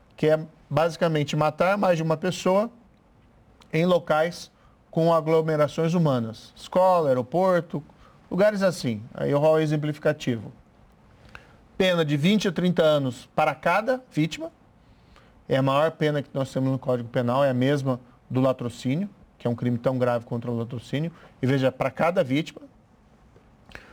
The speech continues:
Mas acho que o ponto mais virtuoso do projeto é que nós estamos criminalizando os atos preparatórios, no mesmo modelo da lei antiterrorismo.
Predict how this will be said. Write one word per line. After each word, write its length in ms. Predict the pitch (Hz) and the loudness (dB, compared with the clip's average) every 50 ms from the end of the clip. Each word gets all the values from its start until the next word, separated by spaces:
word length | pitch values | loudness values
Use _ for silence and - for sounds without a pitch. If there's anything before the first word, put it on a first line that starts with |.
| - - - | -12 -4 0
Mas 160 | 147 160 165 | 2 4 4
acho 200 | 196 208 196 - | 4 2 2 0
que 60 | 214 | -4
o 60 | 196 | -2
ponto 300 | 151 190 202 208 196 196 | 0 0 0 2 2 0
mais 640 | 170 170 180 202 226 214 156 - - - - - - _ _ _ _ _ _ _ _ _ _ - | 0 2 2 2 2 0 -2 -4 -8 -10 -12 -14 -16 _ _ _ _ _ _ _ _ _ _ -8
virtuoso 760 | 131 127 147 190 175 - 175 160 165 180 208 220 208 175 156 | -2 0 0 0 0 0 0 2 2 4 2 2 2 0 -2
do 120 | 143 143 135 | -2 -4 -4
projeto 600 | - 156 131 120 117 135 151 180 190 175 - 156 | -2 0 0 2 2 4 4 4 4 2 2 -2
é 60 | 143 | -2
que 100 | - 160 | -2 -2
nós 240 | 156 160 165 165 156 | 0 0 0 0 0
estamos 280 | - 175 165 170 160 | 0 0 0 0 -2
criminalizando 840 | - - - 185 185 180 175 170 160 139 120 127 156 170 175 160 143 139 | -6 -2 0 0 2 2 2 2 2 0 0 2 2 2 2 0 0 -2
os 120 | 127 123 | 0 0
atos 220 | 156 156 151 - | 0 0 0 -2
preparatórios, 880 | - 170 170 165 170 165 175 170 - - 147 147 139 127 - - - - _ _ - - - - - - _ _ _ - | -4 -4 -2 0 0 0 0 0 0 2 2 2 2 0 -4 -14 -20 -20 _ _ -20 -20 -20 -20 -20 -20 _ _ _ -2
no 120 | 156 156 | 2 4
mesmo 380 | 160 165 185 208 220 202 208 202 | 4 4 4 4 2 2 0 -2
modelo 460 | 196 190 180 160 147 160 175 180 180 | 0 0 0 0 2 2 2 2 2
da 120 | 170 180 175 | 2 0 0
lei 200 | 160 165 170 175 | 2 2 2 0
antiterrorismo. 760 | 170 170 - - 180 170 180 170 151 151 143 123 127 110 | 0 -2 -2 -2 0 2 2 2 2 2 0 0 -4 -8